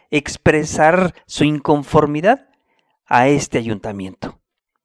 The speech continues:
Omar Luna Hernández, quien se dice asesor del presidente municipal Manuel Aguirre, se puso a hacer el papel más triste de todos. Se ubicó con un pliego de papel en mano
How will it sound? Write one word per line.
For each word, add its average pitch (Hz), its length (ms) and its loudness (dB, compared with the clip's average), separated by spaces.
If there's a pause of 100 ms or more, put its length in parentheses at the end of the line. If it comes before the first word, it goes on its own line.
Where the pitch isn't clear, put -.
(140)
Omar 196 360 4
Luna 185 260 0
Hernández, 190 560 -4
quien 120 160 -4
se 113 160 -6
dice 143 360 -2 (220)
asesor 131 480 0
del 131 180 -2
presidente 113 560 -6
municipal 120 560 -4
Manuel 110 320 -8
Aguirre, 123 480 -4 (480)
se - 200 -4
puso 160 360 0
a 147 40 2
hacer 151 240 -4
el 156 160 -4
papel 147 320 -4
más 151 300 -6
triste 143 360 -6
de 139 140 -2
todos. 151 540 -6 (480)
Se - 200 6
ubicó 175 480 8
con 175 200 4
un 196 160 2
pliego 185 580 2
de 165 140 -2
papel 180 400 -2
en 190 140 -2
mano 185 320 -2